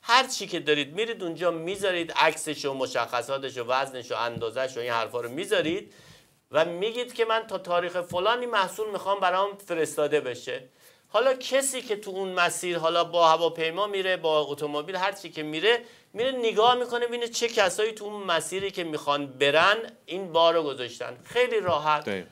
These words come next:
Speaker 1: می‌رن انتخاب می‌کنن، از طریق اپ، اه، پسنجر باشون در ارتباط قرار می‌گیرن و قرارشون رو می‌ذارن و به
Speaker 2: دقیقاً.
Speaker 1: راحتی این کار رو انجام
Speaker 2: به همین
Speaker 1: می‌دن.
Speaker 2: شکلی که شما گفتید، بازم،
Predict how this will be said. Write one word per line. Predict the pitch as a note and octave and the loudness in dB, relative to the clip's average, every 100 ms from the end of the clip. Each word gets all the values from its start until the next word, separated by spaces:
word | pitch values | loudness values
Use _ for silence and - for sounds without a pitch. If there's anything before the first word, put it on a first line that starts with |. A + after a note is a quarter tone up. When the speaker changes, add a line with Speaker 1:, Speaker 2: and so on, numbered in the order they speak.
| _ _ | _ _
Speaker 1:
می‌رن | C#3 F#3+ G3 D#3+ | -2 4 6 4
انتخاب | D#3 D#3+ D#3+ E3+ G#3 G#3+ | 2 -2 -2 2 2 0
می‌کنن، | A#3 A3+ A#3 A#3 - - _ | -6 -2 0 0 -4 -16 _
از | - D3 | 0 2
طریق | D#3+ E3+ E3+ D#3+ C#3+ - A2+ - | 4 4 4 2 0 -8 -8 0
اپ، | C#3+ D#3+ D#3+ D#3 D3+ - - - | 2 4 4 2 2 -2 -14 -4
اه، | A#2 A#2+ A#2 A2 - _ | 0 2 2 0 -6 _
پسنجر | C#3 C#3 C#3+ C3+ C3 D#3 C#3 - - A#2 | 0 0 0 -2 0 0 -2 -10 -14 2
باشون | C3 C#3 C#3+ C3+ | 4 4 0 2
در | B2+ | 4
ارتباط | B2+ B2+ B2 D#3+ F#3+ | 4 2 0 0 2
قرار | G#3 G#3+ G#3 | 2 2 0
می‌گیرن | G3+ G3+ G3+ G3 | -4 -4 -2 0
و | E3 | 0
قرارشون | D3 D3+ E3+ E3+ E3+ | 2 2 2 -4 -8
رو | E3 | -8
می‌ذارن | E3 E3 D#3+ D#3+ | -6 -2 0 0
و | E3 E3 | -2 -6
به | E3 _ - | -10 _ -6
Speaker 2:
دقیقاً. | G2+ | 0
Speaker 1:
راحتی | B2+ B2+ A#2 C#3 | 4 6 4 0
این | C3+ | -6
کار | C3 C3 | -2 0
رو | C3 | 2
انجام | A2 F#2 G2 F#2+ | 0 0 -2 -2
Speaker 2:
به | |
همین | B2 C3 F#2 | -2 -2 -2
Speaker 1:
می‌دن. | B2 | -4
Speaker 2:
شکلی | A2 A2 | -6 -10
که | G#2+ G2 | -8 -8
شما | F2+ G2 G2 | -8 -10 -8
گفتید، | G2 F#2+ B2 A#2+ | -8 -8 -10 -6
بازم، | B2 B2+ C3 A#2+ A#2 | -2 -2 -2 -4 -6